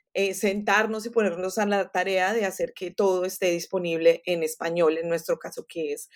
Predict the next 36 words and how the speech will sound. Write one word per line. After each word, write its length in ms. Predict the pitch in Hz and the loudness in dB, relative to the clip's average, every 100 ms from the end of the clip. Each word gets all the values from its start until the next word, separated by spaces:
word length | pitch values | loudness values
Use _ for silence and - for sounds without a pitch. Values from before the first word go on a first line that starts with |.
| - - _ | -20 -20 _
que 200 | - 180 | -6 -2
es 120 | 160 160 | 0 -2
mi 100 | 165 | -2
idioma 240 | 170 170 | -2 0
nativo, 380 | 180 185 240 - _ _ _ - _ _ | -2 0 -4 -4 _ _ _ -20 _ _
nativo, 440 | 196 185 220 165 - | -4 -2 -2 -2 -4
perdón. 340 | 165 - - _ _ _ _ - | -8 -8 -14 _ _ _ _ -4
Eh, 480 | 202 202 196 - - | 0 0 0 -4 -2
también, 480 | 220 214 240 240 233 | -2 0 2 2 2
por 140 | 247 | 0
ejemplo, 320 | 277 247 233 | 0 -2 0
en 80 | 247 | 0
los 140 | 247 | 0
medios 320 | 226 220 220 226 | 0 0 0 -2
de 80 | |
comunicación 640 | 240 247 226 214 190 190 175 | -2 -2 -2 -2 -2 -4 -2
grandotes, 840 | 196 214 226 240 233 220 269 - _ _ _ _ _ - | -2 0 0 0 0 -6 -10 -16 _ _ _ _ _ -2
eh, 680 | 202 196 190 185 180 - _ _ _ _ _ | 0 2 0 0 -4 -8 _ _ _ _ _
o 180 | - 247 | 6 6
incluso 360 | 247 240 262 262 | 6 -2 -2 0
en 80 | 277 | 0
los 140 | 262 | 0
medios 240 | 254 247 | 2 2
de, 220 | 262 269 262 | 2 -2 -2
de 340 | 233 233 214 | 0 2 0
comunicación 880 | 214 233 214 208 208 202 214 196 202 | -2 -2 0 0 0 -2 0 0 2
locales, 560 | 220 220 269 254 254 247 | 2 2 -2 0 0 0
por 140 | 240 | 0
ejemplo, 260 | 233 214 214 | 0 -2 -6
en 80 | |
Colombia, 540 | 208 226 226 202 165 - | -2 0 0 -2 -6 -6
de, 300 | - 175 160 _ | 0 2 0 _
de 120 | 180 | 0
donde 280 | 170 165 160 | 0 -4 -6
yo 160 | 180 | -6
soy, 340 | 180 202 196 | -2 0 0